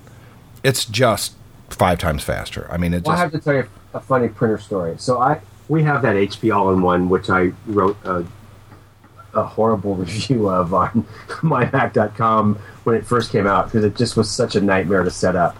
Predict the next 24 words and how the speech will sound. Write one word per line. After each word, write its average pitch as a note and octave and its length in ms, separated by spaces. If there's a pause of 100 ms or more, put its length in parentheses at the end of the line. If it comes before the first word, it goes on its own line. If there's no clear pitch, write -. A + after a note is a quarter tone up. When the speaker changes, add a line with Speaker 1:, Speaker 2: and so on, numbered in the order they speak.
(100)
Speaker 1:
Yep. G#2+ 260 (520)
Speaker 2:
I B2 100
just, - 160
like, C3 220
any, D3 340 (140)
you C#3+ 60
know, D3 160
I'm C3+ 120
a, C3 140
I'm C3 160
an A#2+ 120
in-, D3 400
computer F3 440
engineer, C#3 640
and F#2 160
I G2+ 120
was G2+ 180
pulling A2 280
my G2 100
hair G#2 180
out F#2+ 100
with F#2+ 100
this G2 160
thing. F#2 200